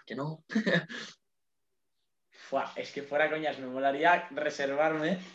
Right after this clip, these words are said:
Speaker 2: y hacer en plan una, una encuesta o algo que me digan qué creen la gente por Insta y tal. Y que me
Speaker 1: Bueno,
Speaker 2: digan.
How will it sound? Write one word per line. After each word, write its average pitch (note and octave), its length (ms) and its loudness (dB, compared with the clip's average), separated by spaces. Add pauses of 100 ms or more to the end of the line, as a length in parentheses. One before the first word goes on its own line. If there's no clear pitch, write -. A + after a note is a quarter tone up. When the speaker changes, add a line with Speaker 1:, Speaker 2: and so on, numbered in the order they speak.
(460)
Speaker 2:
y C3+ 120 8
hacer C#3+ 280 10
en D#3 100 8
plan D#3 220 10
una, C#3+ 300 10
una C#3 180 6
encuesta C#3+ 440 8
o C3+ 100 12
algo C#3+ 140 8
que C#3+ 100 6
me C3 120 6
digan C#3 320 6
qué C#3 200 6
creen B2 340 6
la A2+ 120 4
gente B2 280 0
por A#2+ 220 0
Insta A#2+ 260 -4
y A#2 80 -2
tal. A2 240 -8 (400)
Y - 100 -12
que - 120 -2
me A#2 160 0
Speaker 1:
Bueno, B2 160 4
Speaker 2:
digan. G2 260 -4